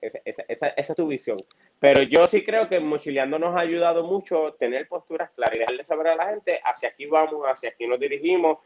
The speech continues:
esto es lo que creemos como equipo y esta es nuestra visión. Este,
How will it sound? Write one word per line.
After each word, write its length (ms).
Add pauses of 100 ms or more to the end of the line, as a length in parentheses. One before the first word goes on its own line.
(200)
esto 220
es 40
lo 100
que 140
creemos 380
como 120
equipo 320
y 100
esta 160
es 60
nuestra 240
visión. 420
Este, 580